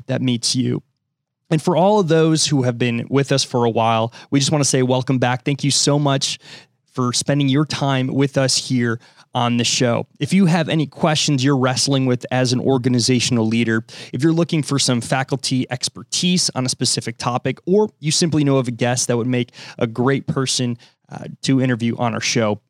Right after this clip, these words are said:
send us an email to R O I pod. That's R O I P O D at I U P U Y dot E D U.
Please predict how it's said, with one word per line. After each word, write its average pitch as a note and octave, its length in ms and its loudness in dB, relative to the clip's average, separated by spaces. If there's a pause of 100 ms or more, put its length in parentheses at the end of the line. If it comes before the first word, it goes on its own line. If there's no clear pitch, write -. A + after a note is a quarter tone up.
send D#3 240 0
us D3+ 160 0
an C#3 140 -2 (100)
email C3 320 0
to B2 320 -2
R C#3+ 240 2
O D3 220 0
I C#3 240 0
pod. B2 560 -4 (140)
That's A#2 260 -4
R C#3+ 180 2
O F3+ 200 2
I C3+ 420 0 (160)
P E3 260 -2
O E3 160 4
D B2+ 560 0
at A#2 220 -4
I C3+ 140 2
U D#3+ 160 2
P - 200 -8
U E3+ 160 0
Y A#2+ 440 -2 (360)
dot A#2 340 -2
E A#2+ 140 0
D A#2+ 60 2 (220)
U. G#2 180 -4